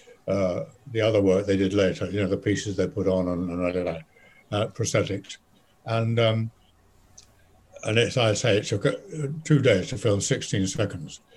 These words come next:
Oh, and the way the hair, remember, you probably don't remember, if your, some of your <clears throat> listeners or viewers will, uh, there's a moment when my hair grows like that.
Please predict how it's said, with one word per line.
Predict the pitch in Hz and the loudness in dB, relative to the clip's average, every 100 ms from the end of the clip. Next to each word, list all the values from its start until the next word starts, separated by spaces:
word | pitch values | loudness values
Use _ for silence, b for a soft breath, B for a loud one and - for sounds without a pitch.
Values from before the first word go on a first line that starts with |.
| B B B B - _ | B B B B -20 _
Oh, | 135 | 4
and | 123 | 6
the | 120 | 6
way | 147 170 | 6 8
the | 156 | 8
hair, | 151 190 156 - | 6 6 6 4
remember, | 156 143 156 156 156 | 2 4 6 6 6
you | 156 127 | 4 2
probably | 127 165 135 | 2 2 6
don't | 117 - | 4 4
remember, | 107 117 117 101 | 0 0 0 0
if | 104 | 0
your, | 101 101 - - - B B _ | 0 -2 -6 -16 -20 B B _
some | - 127 | -2 2
of | 110 | 4
your | 113 104 117 - B B _ - | 4 2 2 -4 B B _ 4
<clears throat> | 185 160 - | 6 6 4
listeners | 131 123 - 113 104 | 4 2 0 2 2
or | |
viewers | 107 127 120 104 | 4 4 4 6
will, | 139 104 110 127 B B B _ | 6 8 6 2 B B B _
uh, | 127 131 135 - | 2 4 2 -2
there's | 160 127 | -2 2
a | 123 | 4
moment | 143 139 135 | 6 6 4
when | 127 | 2
my | 123 127 | 4 4
hair | 139 120 | 6 6
grows | 110 127 117 107 | 6 6 6 6
like | 120 | 4
that. | 120 107 | 4 2